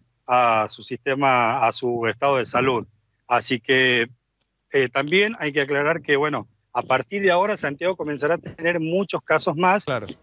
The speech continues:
Speaker 1: Y en Santiago y la Banda, el horario se ha restringido. Ahora podemos circular, pueden circular, perdón, porque en mi caso tenemos la excepción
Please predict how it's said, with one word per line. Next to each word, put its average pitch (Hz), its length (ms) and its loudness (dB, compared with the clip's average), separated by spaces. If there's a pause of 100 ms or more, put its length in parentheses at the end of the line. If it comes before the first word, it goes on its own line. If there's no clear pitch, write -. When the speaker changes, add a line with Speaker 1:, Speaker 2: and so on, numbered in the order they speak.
(120)
Speaker 1:
Y 185 340 2
en 175 200 2
Santiago 185 460 0
y - 20 2
la 160 100 2
Banda, 175 420 0 (920)
el 131 200 -2
horario 170 460 0
se 139 220 0
ha 151 320 2 (560)
restringido. 131 800 -2 (300)
Ahora 156 380 2
podemos 151 560 -4
circular, 151 360 -2
pueden 160 240 0
circular, 139 300 -2
perdón, 139 260 -2
porque 110 300 -10 (260)
en 127 120 -6
mi 127 100 -4
caso 143 560 0
tenemos 135 520 -4
la 120 120 -2
excepción 170 560 0